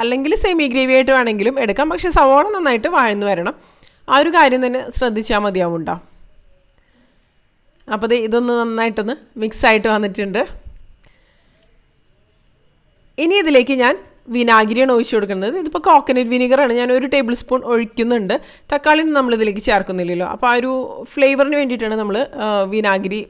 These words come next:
ഒഴിക്കുന്നത്, ഒരു പുളിയും എല്ലാത്തിനും വേണ്ടിയിട്ട് ട്ടോ. അപ്പോൾ വിനാഗിരി ഈ ഒരു അവസാന സമയത്ത് മാത്രം ചേർത്താൽ മതിയാവും. അതിനുശേഷം നന്നായിട്ടൊന്ന് മിക്സ് ചെയ്ത് കൊടുക്കാം. അപ്പോൾ വൈറ്റ് വിനീഗർ വേണമെങ്കിലും നിങ്ങൾക്ക് ഉപയോഗിക്കാം ട്ടോ.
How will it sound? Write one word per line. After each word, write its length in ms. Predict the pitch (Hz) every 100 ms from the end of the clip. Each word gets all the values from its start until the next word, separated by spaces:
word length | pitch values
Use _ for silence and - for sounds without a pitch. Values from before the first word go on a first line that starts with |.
| 190
ഒഴിക്കുന്നത്, 440 | 202 196 185 180 196
ഒരു 100 | 202 214
പുളിയും 340 | 226 208 208 190 - _ _ 254
എല്ലാത്തിനും 360 | 240 214 202 190
വേണ്ടിയിട്ട് 360 | 180 165 165 151
ട്ടോ. 100 | 175 _ _ _ - 240
അപ്പോൾ 140 | 269 294
വിനാഗിരി 420 | 302 294 285 339 381
ഈ 40 | 330 349
ഒരു 100 | 349 311
അവസാന 380 | 294 294 269 285 311
സമയത്ത് 320 | 294 277 285 277
മാത്രം 260 | 254 247 277 - -
ചേർത്താൽ 360 | 277 233 233 226
മതിയാവും. 400 | 233 196 175 185 - _ - -
അതിനുശേഷം 420 | 254 302 311 381 311
നന്നായിട്ടൊന്ന് 540 | 240 233 226 208 196 302 - _ -
മിക്സ് 200 | 247 247 -
ചെയ്ത് 180 | 190 170
കൊടുക്കാം. 280 | 160 147 - - - - - - _ _ _ _ _ _ _ -
അപ്പോൾ 140 | 233 294
വൈറ്റ് 180 | 285 247
വിനീഗർ 220 | 285 294 294
വേണമെങ്കിലും 320 | 311 294 285 285
നിങ്ങൾക്ക് 220 | 277 277
ഉപയോഗിക്കാം 420 | 226 202 190 180
ട്ടോ. 80 | 175